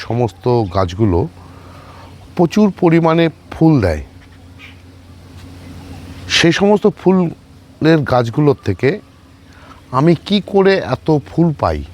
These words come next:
সে নিয়ে আজকের ভিডিও। কারণ আমি প্রতিদিন আমার যে Facebook প্রোফাইলে, তাতে ছোট ছোট কিছু ফুলের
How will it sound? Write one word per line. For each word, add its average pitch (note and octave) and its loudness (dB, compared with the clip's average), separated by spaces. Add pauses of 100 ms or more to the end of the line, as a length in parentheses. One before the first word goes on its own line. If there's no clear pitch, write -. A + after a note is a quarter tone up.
(2000)
সে C#3+ 2
নিয়ে E3 2 (100)
আজকের C3+ -2 (100)
ভিডিও। G2+ -2 (1500)
কারণ F#3 2 (1600)
আমি F3+ 4 (100)
প্রতিদিন G3 2 (120)
আমার D#3+ 2 (360)
যে D3 0 (100)
Facebook D3+ 0 (100)
প্রোফাইলে, A#2+ 0 (1000)
তাতে C3 0 (120)
ছোট D#3 -6 (120)
ছোট D3+ -2 (160)
কিছু C3+ -4 (100)
ফুলের C3+ 2